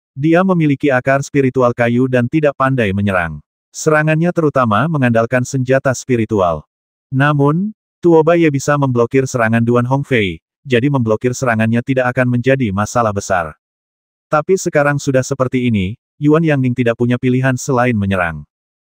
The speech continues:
Tidak mungkin Tuo Baye mengakui kekalahan secara langsung. Yuan Yangning mengeluarkan pedang, yang merupakan senjata spiritual kelas dua dengan kekuatan yang cukup bagus.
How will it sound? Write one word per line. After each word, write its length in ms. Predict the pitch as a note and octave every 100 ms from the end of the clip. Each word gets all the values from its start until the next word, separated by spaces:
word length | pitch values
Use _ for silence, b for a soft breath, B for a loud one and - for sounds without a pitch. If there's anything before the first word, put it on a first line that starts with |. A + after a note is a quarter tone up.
| _ _ -
Tidak 320 | D#3+ D#3+ D#3
mungkin 320 | D#3 D#3+ E3+
Tuo 160 | D#3+ C#3
Baye 240 | C3 C3+ C3+ C3
mengakui 400 | A#2 A2+ B2 B2
kekalahan 480 | C3 A#2+ A#2 B2+
secara 400 | A2+ - - C3
langsung. 560 | A#2 G2 F#2 F#2 E2 D2+ _ _ _ _ -
Yuan 320 | C#3+ D#3+ F3+
Yangning 320 | E3+ D3+ E3
mengeluarkan 560 | D#3+ C#3 B2+ A#2 B2 B2
pedang, 400 | A#2+ A#2 A#2 E3 _ _
yang 160 | D3 C#3+
merupakan 400 | C3 B2+ B2 C3+
senjata 400 | C3 A#2+ A#2 A#2
spiritual 560 | - B2+ B2 C3+ A2
kelas 320 | G#2+ B2 A#2 -
dua 240 | B2 A2
dengan 320 | A2 A2+ A2
kekuatan 480 | A2+ A#2 A#2 A#2+ A#2
yang 240 | B2 B2
cukup 240 | B2 C#3 B2+
bagus. 640 | G#2 F#2 F2 E2 - -